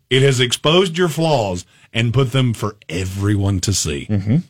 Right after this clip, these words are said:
Speaker 1: Do you, honestly, and there's not a wrong answer to this question. I wanna know how you, I, I genuinely wanna know how you feel about this.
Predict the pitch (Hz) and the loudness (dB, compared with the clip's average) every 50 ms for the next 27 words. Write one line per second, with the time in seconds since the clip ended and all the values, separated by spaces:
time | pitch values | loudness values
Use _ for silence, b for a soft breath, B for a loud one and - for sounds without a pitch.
0 | b b b b b b b b b b b _ _ _ _ _ _ - - 131 | b b b b b b b b b b b _ _ _ _ _ _ 0 2 4
1 | 151 147 151 190 220 220 226 _ _ - _ _ - - 151 165 160 147 123 104 | 4 6 6 4 4 2 -2 _ _ -20 _ _ -4 -2 0 2 2 2 0 -2
2 | - - 78 64 - _ _ _ _ _ _ _ _ _ _ _ _ _ _ - | -4 -6 -8 -12 -18 _ _ _ _ _ _ _ _ _ _ _ _ _ _ -2
3 | 165 190 240 311 339 440 415 349 277 226 202 185 175 160 160 139 127 135 113 - | 2 2 2 4 4 2 2 4 4 4 4 4 4 4 4 4 2 0 0 2
4 | - 139 - 110 110 127 151 165 156 131 123 117 117 113 104 98 104 - - 117 | 2 0 2 2 2 2 2 4 4 4 4 2 2 0 -2 -4 -8 -4 -2 -2
5 | 123 123 120 120 120 107 95 101 143 170 175 165 160 156 147 139 131 127 120 110 | -2 2 2 0 0 2 2 4 4 4 4 4 2 4 2 2 2 2 0 0
6 | 110 107 98 87 - 101 87 80 73 73 92 | 0 0 -2 -4 -6 -6 -8 -8 -6 -4 -4